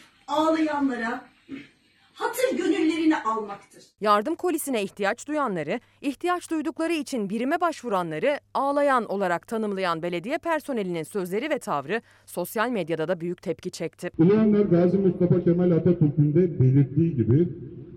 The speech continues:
Speaker 3: bir millet zenginliğiyle değil, ahlak değerleriyle ölçülür.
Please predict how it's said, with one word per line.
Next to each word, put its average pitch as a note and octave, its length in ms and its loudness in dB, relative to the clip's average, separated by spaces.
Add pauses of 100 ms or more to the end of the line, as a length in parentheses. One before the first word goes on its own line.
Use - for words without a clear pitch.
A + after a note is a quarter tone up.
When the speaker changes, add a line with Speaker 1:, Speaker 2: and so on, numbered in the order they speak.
(160)
Speaker 3:
bir A3+ 180 6
millet E3 520 6 (340)
zenginliğiyle E3+ 920 6
değil, F3 460 4 (280)
ahlak E3+ 440 4
değerleriyle C#3+ 640 6
ölçülür. F#2+ 480 -2